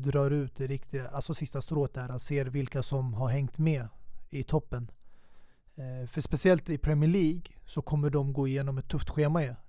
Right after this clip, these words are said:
där vid Boxing Day och vintern, och det är då lagen börjar tappa poäng. Så det är där utmaningen, den största utmaningen kommer vara för de här lagen, beroende på skador och, och hur man roterar laget.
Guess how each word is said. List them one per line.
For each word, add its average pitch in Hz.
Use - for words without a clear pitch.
där 139
vid 135
Boxing 143
Day 131
och 139
vintern, 135
och 131
det 139
är 139
då 151
lagen 143
börjar 135
tappa 139
poäng. 123
Så -
det 139
är 135
där 160
utmaningen, 143
den 131
största 160
utmaningen 147
kommer 143
vara 151
för -
de 127
här 127
lagen, 139
beroende 135
på 131
skador 135
och, 135
och 117
hur 139
man 135
roterar 135
laget. 131